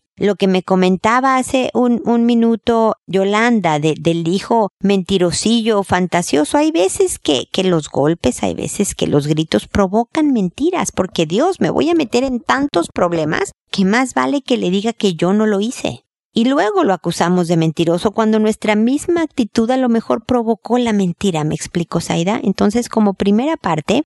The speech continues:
es esto de tratar de controlar el grito y el golpe. Yo sé que tú no me dijiste que lo golpeaste, pero esto va, va más general para muchos papás. Más bien conversar, y si estoy muy alterado, me espero.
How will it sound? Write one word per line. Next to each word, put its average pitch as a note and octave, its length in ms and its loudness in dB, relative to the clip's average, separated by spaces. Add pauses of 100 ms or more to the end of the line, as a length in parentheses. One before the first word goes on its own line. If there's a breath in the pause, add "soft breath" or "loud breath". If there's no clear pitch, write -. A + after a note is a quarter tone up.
(140)
es G3+ 300 2
esto G#3+ 460 0
de F#3 120 -2
tratar E3 540 -2
de A#3 100 0
controlar E3+ 560 2
el F#3 160 2
grito G#3 440 2
y - 260 -2
el C3+ 160 -2
golpe. G#3 440 2
Yo C#3 160 2
sé C3 140 -2
que C3+ 80 -4
tú - 100 0
no B2 60 4
me B2+ 140 2
dijiste B2 400 -4
que C#3 100 0
lo C#3+ 120 4
golpeaste, F3+ 460 0
pero - 320 -6
esto C#3 280 -4
va, C3+ 280 -4
va C#3 140 2
más C#3+ 240 0
general C#3+ 400 0
para C#3 220 0
muchos D3+ 320 0
papás. F#3 380 -2 (100)
Más F#3 320 0
bien G#3+ 220 0
conversar, E3 640 0
y E3+ 60 0
si E3+ 140 -6
estoy C4 200 0
muy D4 300 2
alterado, C4 480 0
me A#3+ 100 2
espero. - 520 -4